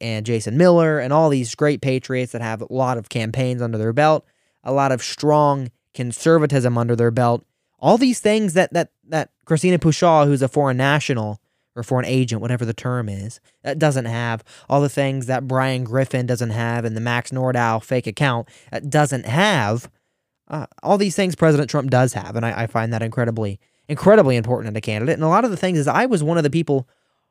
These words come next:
championing on DeSantis in twenty twenty-one, but he, he's not who it was washed up to be. Uh, so Nancy Mace, before we get to the end of the program for the week, I wanna get this in before the end of the week.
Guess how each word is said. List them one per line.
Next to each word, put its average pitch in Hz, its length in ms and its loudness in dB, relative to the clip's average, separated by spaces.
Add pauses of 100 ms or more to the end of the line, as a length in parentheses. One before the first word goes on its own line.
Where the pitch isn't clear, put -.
(160)
championing 165 580 0
on 208 300 2
DeSantis 156 640 0
in 175 160 -4
twenty 165 280 0
twenty-one, 185 760 -2 (920)
but 139 180 0
he, 131 260 0
he's 135 220 0
not 127 260 0
who 127 140 0
it 117 100 0
was 113 180 -2 (200)
washed 113 340 -4
up 107 140 -4
to 107 100 -4
be. 101 240 -6 (840)
Uh, - 100 -10
so 175 140 0
Nancy 226 360 4
Mace, 117 340 0
before 143 260 0
we 147 120 4
get 135 280 0
to 147 320 4
the 127 180 0
end 135 100 -2
of 120 40 -4
the 120 80 -2
program 135 460 2
for 127 100 -4
the 120 80 -2
week, 120 180 0
I 120 60 0
wanna 143 180 0
get 139 120 0
this 131 140 -2
in 127 100 -2
before 123 200 -4
the 120 120 0
end 113 100 -2
of 107 40 -6
the 113 60 -2
week. 107 280 -4